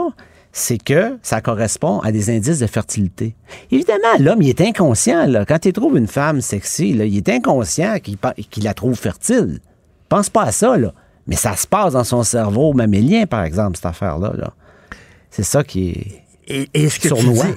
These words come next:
Speaker 2: et ce que tu dis, c'est qu'il y a des différences biologiques entre les hommes et les femmes. Et boy,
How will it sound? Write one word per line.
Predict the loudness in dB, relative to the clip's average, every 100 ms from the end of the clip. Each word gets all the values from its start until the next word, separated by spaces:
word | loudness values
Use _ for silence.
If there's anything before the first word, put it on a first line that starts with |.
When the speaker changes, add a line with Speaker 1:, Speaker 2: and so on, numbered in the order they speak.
| -4 -6
Speaker 2:
et |
ce | -4
que | -2
tu | -2 -2
dis, | -4 0 2 2 0
c'est | -4 -4 -2
qu'il | -2 -2 -2 -2
y |
a | -2
des | 0 0 -2
différences | -6 -6 -4 -2 0 0 0 0 -4 -6 -14 -8
biologiques | -6 -2 0 2 0 2 2 2 -2 -4 _ -20 _ _ _ _ _ _ _ _ -8
entre | -8 -4 -2
les | 0 0 0
hommes | 0 0 -2 -4
et | -2
les | -2 -2
femmes. | -2 -4 -4 -10 -16 _ _ _ _ _
Et | -2 2 2
boy, | 2 2 2 0 -4 -6